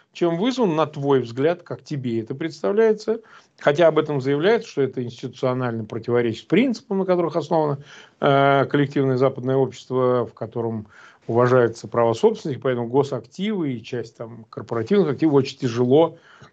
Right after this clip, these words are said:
ввиду этого отнять у России в пользу Украины. Ну, вот такая нотка, она появилась. Что бы ты сказал?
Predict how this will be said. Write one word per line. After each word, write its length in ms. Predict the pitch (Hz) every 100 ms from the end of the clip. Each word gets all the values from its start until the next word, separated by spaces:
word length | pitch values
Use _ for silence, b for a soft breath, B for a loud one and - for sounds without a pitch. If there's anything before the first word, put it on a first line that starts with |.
| -
ввиду 300 | 123 123 131
этого 360 | 151 147 123
отнять 480 | 131 131 143 113 - 113
у 20 |
России 340 | 107 - 170
в 140 | 151 -
пользу 320 | 131 123 123
Украины. 440 | 113 131 127 107
Ну, 100 | 113
вот 160 | 233 285
такая 400 | 247 226 233 220
нотка, 520 | 185 190 226 226 185
она 120 | 170
появилась. 680 | 156 165 170 143 107 98 - b b b
Что 140 | - 165
бы 100 | 143
ты 120 | 131
сказал? 400 | - 139 117